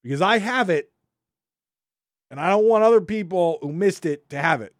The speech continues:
Mind you, I missed it, but I still have it, and I just,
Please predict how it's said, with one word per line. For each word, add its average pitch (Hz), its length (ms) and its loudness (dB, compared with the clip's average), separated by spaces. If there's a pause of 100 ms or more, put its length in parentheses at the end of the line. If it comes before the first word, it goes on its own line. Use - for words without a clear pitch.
(600)
Mind 143 280 -10
you, 135 160 -2
I 151 240 2
missed 143 340 -2
it, 123 220 -2 (400)
but 131 80 -6
I 147 100 -2
still 139 260 -4
have 135 240 -2
it, 107 160 -14 (220)
and 117 80 -18
I 123 140 -8
just, 113 180 -10